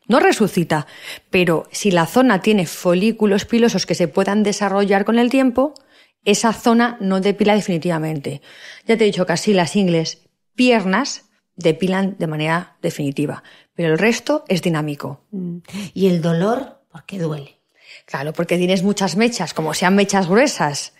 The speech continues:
Speaker 1: en zonas nobles, imagínate co-, lo fuerte que es ese pelo, atrapa mucho calor y lo notas en la dermis profunda. Sobre todo, duelen más los diodos y los pulsos largos.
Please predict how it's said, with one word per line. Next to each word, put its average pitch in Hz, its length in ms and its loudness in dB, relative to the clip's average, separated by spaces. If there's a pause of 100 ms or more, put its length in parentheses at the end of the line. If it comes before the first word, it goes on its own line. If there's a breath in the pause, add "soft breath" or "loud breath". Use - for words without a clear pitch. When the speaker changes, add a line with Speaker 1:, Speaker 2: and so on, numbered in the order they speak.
Speaker 1:
en 180 140 0
zonas 190 320 2
nobles, 208 380 4
imagínate 175 720 0
co-, 165 180 0
lo 165 160 0
fuerte 202 500 2
que 190 80 2
es 196 80 2
ese 208 220 2
pelo, 269 440 4 (440 loud breath)
atrapa 175 380 2
mucho 190 280 0
calor 214 500 2 (280 loud breath)
y 180 340 0
lo 160 100 0
notas 160 380 0
en 190 320 2
la 156 120 2
dermis 185 360 2
profunda. 226 580 0
Sobre 180 200 2
todo, 240 260 4
duelen 233 360 4
más 247 320 0 (340 soft breath)
los 180 220 4
diodos 233 560 2 (320 loud breath)
y 247 120 4
los 240 220 2
pulsos 202 500 0
largos. 147 500 -2